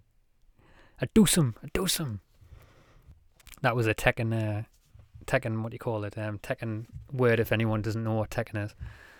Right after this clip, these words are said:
It's one of the characters who used to go, "A doosum, a doosum." <laughs> Someone said, he, uh, "Loneliness is just a test for the hero's journey." Mm.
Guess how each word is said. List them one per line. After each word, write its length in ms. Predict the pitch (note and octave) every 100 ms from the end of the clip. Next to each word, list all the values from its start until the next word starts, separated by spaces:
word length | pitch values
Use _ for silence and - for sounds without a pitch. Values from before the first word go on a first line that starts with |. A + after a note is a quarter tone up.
| - - _ -
It's 100 | A#2+
one 80 |
of 80 | A2
the 60 | G#2
characters 420 | - A2+ G#2+ G#2+
who 60 | G#2+
used 140 | -
to 40 | A#2
go, 180 | A2+
"A 40 | G#2
doosum, 520 | - D#3 - B2+ G2 - - - - - - _ _ - -
a 80 | F3
doosum." 540 | D#3+ G#3+ B3 - F#3 D#3 _ _ - _ -
<laughs> 80 | - A2 F#2+ - _ - - - - _ _ - - -
Someone 160 | - B2+
said, 200 | C3 A#2+
he, 220 | B2+ C3+
uh, 140 | D3 A#2
"Loneliness 420 | B2 C3 C3+ -
is 100 | A#2
just 180 | A2+ -
a 40 |
test 240 | - A2+ -
for 80 |
the 60 | G#2+
hero's 340 | G#2 G#2 G#2
journey." 340 | - G2 G2 F#2+ _ - - - - - - _ _ - - - - - - - - - _ C3+
Mm. 1300 | C3+ C3 C3+ C3+ C#3 C3+ C3 C3 C3 B2+ B2 B2